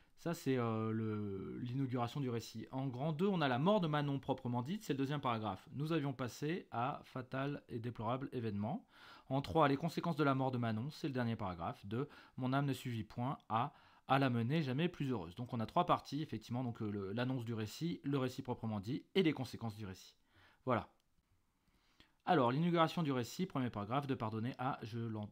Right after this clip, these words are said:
je l'entreprends de l'exprimer. Regardez, alors là, ça c'est Desgrieux qui est absolument, euh, effondré. Et, euh, voilà, on a envie de le prendre dans ses bras, ce malheureux. Alors,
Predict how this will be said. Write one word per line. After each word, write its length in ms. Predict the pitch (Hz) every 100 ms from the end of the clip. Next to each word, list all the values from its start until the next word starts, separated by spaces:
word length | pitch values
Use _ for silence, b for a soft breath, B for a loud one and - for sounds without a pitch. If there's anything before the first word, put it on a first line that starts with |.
| -
je 160 | 107 107
l'entreprends 460 | 104 - 92 160 147
de 220 | 156 -
l'exprimer. 920 | 127 135 180 - - 127 117 113 147 117 - -
Regardez, 300 | 107 107 104
alors 160 | 101
là, 140 | 117 117
ça 140 | 185
c'est 120 | 170
Desgrieux 440 | 139 131 127 117 151
qui 120 | -
est 60 |
absolument, 680 | 135 - - 127 123 127 117
euh, 120 | - -
effondré. 560 | 135 - 120 107 120 143 B B B B B
Et, 240 | 117 107
euh, 60 | 104
voilà, 180 | 110 113
on 80 | 113
a 60 |
envie 180 | 107 120
de 60 | 117
le 80 | -
prendre 340 | 139 143 143 120
dans 440 | 113 151 165 - _ _
ses 360 | 117 - 143 - 120
bras, 420 | 107 110 101 - _ _
ce 120 | -
malheureux. 360 | 117 107 98 92 - _ b b b b b b b b b b b -
Alors, 360 | 214 123 92